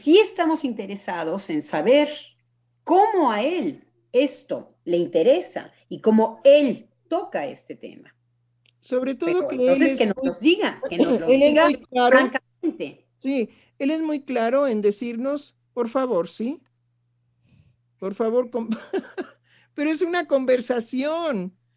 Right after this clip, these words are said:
Speaker 2: En una conversación, ¿sí? Acuérdese lo que puede ser, digamos, ya viene. El veinticuatro de diciembre con toda la familia,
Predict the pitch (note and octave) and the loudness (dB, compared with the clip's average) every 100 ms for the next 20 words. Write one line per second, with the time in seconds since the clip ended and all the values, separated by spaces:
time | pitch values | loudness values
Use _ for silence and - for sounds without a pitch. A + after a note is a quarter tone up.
0 | _ _ _ - A3 C#4 D#4 D4 B3 A3+ | _ _ _ -8 -6 -2 -4 -2 -2 2
1 | A3+ A3 A3+ G#3 - A3+ G3+ G3 G#3+ - | 2 2 -6 -8 -6 -4 -2 -4 -8 -12
2 | G3 G3 A3+ _ _ _ G3 G#3 C4+ D4 | -10 -8 -10 _ _ _ -10 -2 0 0
3 | D4+ C4+ A#3+ G#3 G#3 A3 B3 A#3+ B3 B3 | -2 -4 -4 -4 -4 -4 -2 -4 -4 -6
4 | A#3+ A#3+ G#3+ A#3 A#3+ A3 G#3 A#3 B3+ B3+ | -6 -6 -6 -6 -4 -2 -2 0 -4 -4
5 | G3 - _ _ - A3+ A#3+ A#3+ B3 B3 | -8 -12 _ _ -4 0 0 0 -4 0
6 | C#4 C#4 C#4 C4 A3 A3+ B3+ B3+ C#4 C4 | 0 0 -4 -4 -4 -8 -6 -6 -6 -4
7 | A3 G#3 B3+ B3+ B3+ A#3 B3 A#3 C4 C#4 | -4 0 0 0 -2 -4 -4 -4 -4 -4
8 | C#4 C#4+ D4 | -4 -4 -4